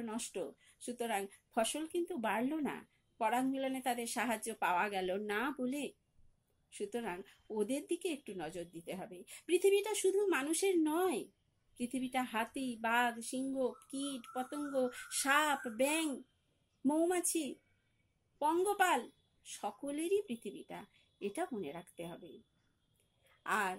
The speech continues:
মানুষের লোভ একটু কমাতে হবে। আমাদের আরো চাই, আরো চাই, দুটো বাড়ি, দশটা বাড়ি, ছটা গাড়ি, আরো প্রত-, একতলার ঘরেতেও আমাদের এসি লাগিয়ে দেব। এই যে আমাদের মধ্যবিত্ত মানসিকতাকে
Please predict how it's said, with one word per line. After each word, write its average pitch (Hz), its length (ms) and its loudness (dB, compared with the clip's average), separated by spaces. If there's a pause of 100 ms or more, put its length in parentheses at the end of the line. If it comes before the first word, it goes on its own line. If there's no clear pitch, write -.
(300)
মানুষের 247 540 -2
লোভ 208 460 -4
একটু 180 280 -10
কমাতে 165 420 -14
হবে। 190 300 -16 (260)
আমাদের 320 340 0
আরো 311 480 0
চাই, 233 420 2
আরো 285 340 4
চাই, 202 440 0 (1200)
দুটো 302 260 0
বাড়ি, 269 300 0
দশটা 294 380 -2
বাড়ি, 269 400 -2 (220)
ছটা 311 320 -2
গাড়ি, 294 460 2 (260)
আরো 311 260 2
প্রত-, 320 280 -6
একতলার 330 520 2
ঘরেতেও 330 380 0
আমাদের 320 340 -2
এসি 302 240 -2
লাগিয়ে 285 320 -4
দেব। 277 180 -4 (640)
এই 302 200 -2
যে 359 140 -2
আমাদের 277 380 -4
মধ্যবিত্ত 262 520 -6
মানসিকতাকে 240 840 -2